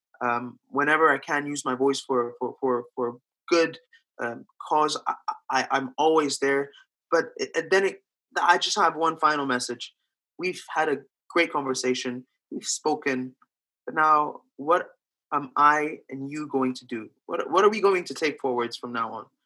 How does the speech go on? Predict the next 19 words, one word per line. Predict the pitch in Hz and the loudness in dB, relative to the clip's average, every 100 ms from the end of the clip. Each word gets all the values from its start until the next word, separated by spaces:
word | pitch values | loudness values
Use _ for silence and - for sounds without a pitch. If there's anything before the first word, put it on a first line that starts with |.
| _ _ - | _ _ -20
Like, | - _ _ | -20 _ _
when | 143 143 156 156 160 180 254 _ _ _ - | -6 0 0 -2 -14 -20 _ _ _ _ -20
you | 165 165 | -18 -12
shut | - 190 190 170 | -4 -2 -2 -4
your | 151 | -6
phone, | 139 139 143 143 _ _ _ _ - | -4 -4 -4 -10 _ _ _ _ -16
when | 143 139 | -10 -10
the | 139 | -6
podcast | - 175 - 147 139 - | -4 -4 -6 -8 -8 -8
ends, | 131 139 135 - _ _ _ | -8 -6 -10 -14 _ _ _
how | - 165 180 | -8 -6 -4
is | - - | -6 -2
this | 165 139 - - _ _ _ - | -2 -2 -4 -10 _ _ _ -8
gonna | 156 151 131 - _ - | -6 -4 -6 -8 _ 0
add | 156 151 - | 0 0 -4
to | 143 | -10
my | 120 | -10
life? | 131 - - _ _ _ _ _ _ - | -10 -12 -14 _ _ _ _ _ _ -8
And | 139 | -8